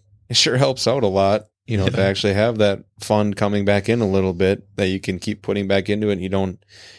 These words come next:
Speaker 1: you don't second guess anymore about, "Ah, should I try to get one more week out of this tire?" It's like, no, just,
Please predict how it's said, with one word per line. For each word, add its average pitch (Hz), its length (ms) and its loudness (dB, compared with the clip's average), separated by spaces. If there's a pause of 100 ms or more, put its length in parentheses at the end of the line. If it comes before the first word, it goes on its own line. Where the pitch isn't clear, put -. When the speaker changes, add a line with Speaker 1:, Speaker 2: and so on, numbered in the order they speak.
Speaker 1:
you 113 80 2
don't 107 160 0
second 107 400 2
guess 107 300 2
anymore 98 420 2
about, 95 260 0
"Ah, 131 280 0
should 127 180 -2
I 117 80 0
try 120 200 -6
to 123 80 -4
get 117 180 0
one 113 180 0
more 123 300 2
week 117 240 0
out 117 140 0
of 120 60 2
this 123 160 2
tire?" 120 460 2
It's - 180 -8
like, 95 160 -4
no, 101 280 2
just, 87 220 -6